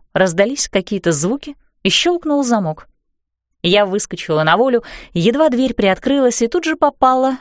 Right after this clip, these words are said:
в объятия Нокса, который стоял в коридоре. Рядом испуганно замер белобрысый парень.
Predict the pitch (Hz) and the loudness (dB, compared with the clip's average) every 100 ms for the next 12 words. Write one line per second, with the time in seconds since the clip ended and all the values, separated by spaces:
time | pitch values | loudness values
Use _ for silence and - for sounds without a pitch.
0 | - 240 220 196 208 208 - 202 185 160 | -2 0 0 0 -2 -2 -2 -2 0 0
1 | 139 - - 151 - _ _ 175 175 233 | 0 0 -4 -4 -8 _ _ -2 0 0
2 | 240 - 170 165 175 - 170 160 135 135 | 0 0 0 0 0 -2 -2 0 -2 -6
3 | - _ _ _ _ _ _ - 180 247 | -10 _ _ _ _ _ _ -2 0 2
4 | 320 320 - 277 294 233 233 233 - - | 0 -4 -4 -2 0 0 0 0 -6 -4
5 | 202 202 196 240 220 - 165 160 156 | 0 2 0 -4 -2 0 0 -2 -8